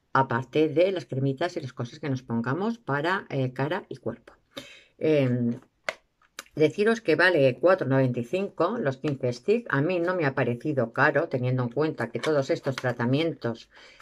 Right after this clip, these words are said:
específicos, eh, si los compráis en farmacia, o, pf, suelen salir caros, no son baratos. Luego habrá que ver,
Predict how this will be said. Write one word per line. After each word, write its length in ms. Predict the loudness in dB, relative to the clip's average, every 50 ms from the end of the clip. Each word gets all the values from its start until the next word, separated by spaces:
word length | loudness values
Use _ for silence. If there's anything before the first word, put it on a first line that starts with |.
| -8 -4
específicos, 1120 | -4 -4 -4 -6 -12 -10 -6 -2 0 0 0 0 -4 -6 -4 -2 -2 0 -2 -2 -6 _ -20 -20 -20 -20 _ -8 -2 2
eh, 240 | 6 8 8 8 6
si 140 | 4 -2 -2
los 240 | 0 0 0 0 -2
compráis 360 | -4 -2 0 2 0 2 0
en 120 | -2 -4 -2
farmacia, 1000 | -2 0 2 2 4 4 4 2 0 -2 -2 0 2 2 2 2 0 0 0
o, 240 | 0 -2 -2 -4 -6
pf, 300 | -12 -20 -18 -16 -16 -12
suelen 240 | -8 -4 -4 -2 -4
salir 320 | -4 -4 -4 -4 -4 -4
caros, 440 | -6 -8 -8 -6 -8 -10 -10 -16 -16 -10
no 320 | -6 -2 -2 0 -2 -2 -4
son 300 | -4 -4 -2 -2 -2 -2
baratos. 520 | -4 -4 -6 -6 -6 -4 -4 -4 -4 -2 0
Luego 240 | 2 2 2 2 0
habrá 260 | 0 0 0 0 0
que 120 | 2 2
ver, 300 | 4 4 4 2 0 -2